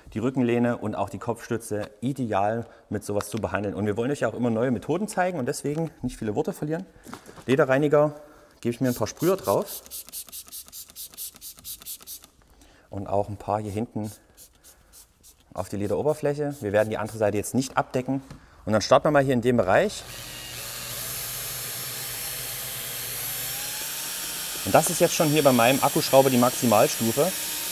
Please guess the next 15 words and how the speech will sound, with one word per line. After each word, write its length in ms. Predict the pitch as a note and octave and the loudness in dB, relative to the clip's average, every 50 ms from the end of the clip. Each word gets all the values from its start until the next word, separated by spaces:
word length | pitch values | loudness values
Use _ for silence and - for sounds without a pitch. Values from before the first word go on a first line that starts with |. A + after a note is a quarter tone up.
| - - - - - | -6 -6 -6 -6 -4
Und 80 | - G#2 | 2 4
das 180 | A#2 C3+ - - | 4 4 4 4
geht 120 | D3+ C#3+ | 0 0
sehr, 800 | - - - - - - - - - - - C#3 E3 G3 G#3 F#3+ | 0 -2 -4 -4 -4 -4 -4 -4 -4 -2 0 4 4 6 6 6
sehr 180 | - E3+ A#2 | 6 4 4
einfach. 400 | A2 C#3 F#3+ - - B2+ D3 G3 - - - | 4 4 4 4 6 6 6 6 4 -2 -4
Ihr 60 | - | 0
geht 220 | - D3 E3+ - - | 2 2 2 2 4
einfach 240 | D3 D3 D3 - | 4 4 4 4
gleichmäßig 640 | - B2+ B2 D#3 G3 - G3 F3+ F3 E3+ D#3+ D#3+ - | 6 6 6 6 6 4 2 2 2 2 0 0 2
jetzt 220 | - E3 - - - | 2 2 2 0 -2
über 160 | C#3 C#3+ C#3+ | -2 -2 0
diese 220 | C#3 C3+ C3 C3+ | -2 0 2 2
Lederoberfläche 640 | B2 A#2 C3+ D#3+ C3 A#2+ C3+ C3 - C3 B2 - - | 2 4 4 4 4 4 2 4 4 2 2 2 0
drüber. 360 | - - D#3 F3 G3+ G#3+ | 0 0 4 6 6 6